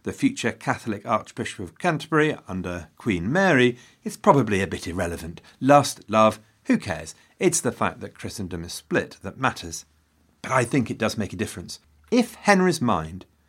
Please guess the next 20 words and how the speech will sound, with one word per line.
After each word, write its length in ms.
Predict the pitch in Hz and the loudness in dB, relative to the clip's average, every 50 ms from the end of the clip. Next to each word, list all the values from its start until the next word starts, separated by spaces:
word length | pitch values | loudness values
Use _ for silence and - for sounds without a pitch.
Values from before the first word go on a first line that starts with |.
| _ _ _ - | _ _ _ -10
was 140 | 170 175 | -6 -4
already 680 | 123 147 226 226 208 185 180 151 120 - 110 - 85 - _ _ - | 0 2 4 4 6 8 8 8 8 6 2 -8 -8 -10 _ _ -6
on 140 | - 139 131 | -4 0 2
what 160 | 135 147 - | 2 2 2
you 140 | 151 139 135 | 2 2 2
might 400 | 127 127 131 135 135 127 - - | 2 4 4 2 2 0 -2 -6
describe 480 | - - - - - 113 101 101 101 113 | -8 -8 -6 -4 -4 -2 -2 -2 -2 -4
as 160 | 104 95 - | -6 -6 -6
the 100 | - 104 | -8 -8
necessities 760 | 92 95 - - - 135 123 - - 110 - - 107 90 - _ | -8 -8 -8 -4 -2 0 0 0 -2 -10 -8 -8 -8 -8 -8 _
of 140 | - 98 - | -12 -8 -6
state, 520 | - - - - 104 80 - - - - - _ _ | -6 -6 -6 -6 -10 -10 -10 -12 -16 -20 -20 _ _
in 140 | - - 98 | -6 -6 -4
his 160 | 95 107 87 | -2 -2 -4
view, 300 | - - 95 85 82 - - _ _ _ - _ _ _ _ _ | -4 -6 -8 -8 -8 -10 -16 _ _ _ -20 _ _ _ _ _
the 140 | - 220 202 | 2 4 6
need 400 | 190 180 175 160 151 139 131 110 - _ _ | 6 8 8 6 6 4 2 -2 -12 _ _
for 180 | - - 127 110 | -6 -2 -2 -2
an 80 | 98 | -2
heir, 240 | 85 80 80 85 - | -2 -6 -10 -12 -16